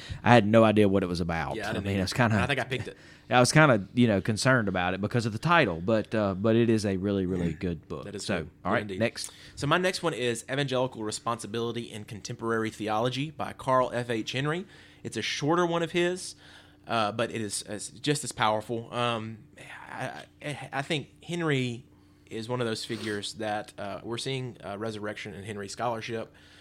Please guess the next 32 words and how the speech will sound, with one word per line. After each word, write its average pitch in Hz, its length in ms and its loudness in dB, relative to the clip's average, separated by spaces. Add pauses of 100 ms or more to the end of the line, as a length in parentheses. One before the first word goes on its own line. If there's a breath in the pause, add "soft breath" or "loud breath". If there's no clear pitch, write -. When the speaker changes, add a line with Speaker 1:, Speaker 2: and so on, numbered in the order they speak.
(220 loud breath)
Speaker 2:
but 104 260 -4
it's 101 220 -8
not 107 180 -6
coming 101 220 -8
quick 104 160 -8
enough. 104 560 -8
Um, 98 480 -10 (640 loud breath)
he 117 160 -6
really, 117 240 0
in 110 60 -4
this 110 160 -6
book, 110 200 -6
he 110 80 -8
talks 107 260 -4
about, 104 360 -4 (440 loud breath)
uh, 101 240 -4 (220)
the, 104 200 -6
the 104 140 -10
responsibility 107 880 -4
that 98 160 -8
evangelicals 101 500 -8
have 98 460 -4 (340 loud breath)
in 120 180 -6
theology. 92 560 -4
He 98 200 -12
looks 110 240 -8
at 107 320 -2
the 104 240 -8
failure 110 440 -2
of, 95 380 -10
of 95 160 -10
modernists, 135 720 0